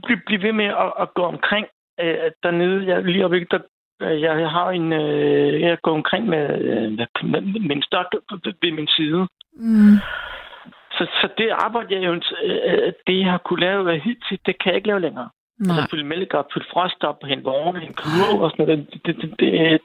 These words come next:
Speaker 1: det, det, det, det kan jeg ikke.
Speaker 2: Nej, det kan jeg godt se. Hvad vil det, hvordan vil dit liv være, hvis du ikke skal være i det supermarked?
Speaker 1: Det ville være, det ville være svært.
Speaker 2: Ja, fordi
Speaker 1: Netop på grund af, at jeg næsten har været niogtredive år, ikke?
Speaker 2: Ja.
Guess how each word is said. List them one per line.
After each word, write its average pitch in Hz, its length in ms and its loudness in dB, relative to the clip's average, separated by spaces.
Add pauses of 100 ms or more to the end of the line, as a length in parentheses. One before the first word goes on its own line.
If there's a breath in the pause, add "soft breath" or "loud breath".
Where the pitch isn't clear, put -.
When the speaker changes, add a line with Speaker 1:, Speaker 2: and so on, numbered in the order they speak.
Speaker 1:
det, - 80 -12 (120)
det, 175 100 2 (380)
det, - 80 -6 (240)
det - 120 -4
kan 185 160 0
jeg 190 100 -4
ikke. - 160 -6 (180)
Speaker 2:
Nej, 190 240 0
det 214 100 0
kan 220 100 0
jeg 196 80 4
godt 202 160 4
se. - 300 0 (420)
Hvad 233 240 0
vil 285 140 0
det, 240 320 2
hvordan 233 300 2
vil 285 80 2
dit 254 140 2
liv 262 280 4
være, 233 200 4
hvis 233 180 0
du - 100 -4
ikke 240 120 -2
skal - 160 -6
være 233 180 0
i - 20 0
det 240 140 -4
supermarked? 240 640 2 (1120 loud breath)
Speaker 1:
Det 165 80 4
ville 202 140 2
være, 165 140 2 (140)
det 104 100 -2
ville 175 140 0
være 143 200 0
svært. - 320 -4 (600)
Speaker 2:
Ja, 196 220 0 (120)
fordi 202 140 0
Speaker 1:
Netop 208 140 2
på 156 80 -12
grund 160 240 -8
af, 147 40 0
at 147 60 -2
jeg 135 100 0
næsten 151 360 -4
har 147 60 -6
været 139 320 -2
niogtredive 143 480 -2
år, - 240 -4
ikke? - 380 0
Speaker 2:
Ja. 220 140 4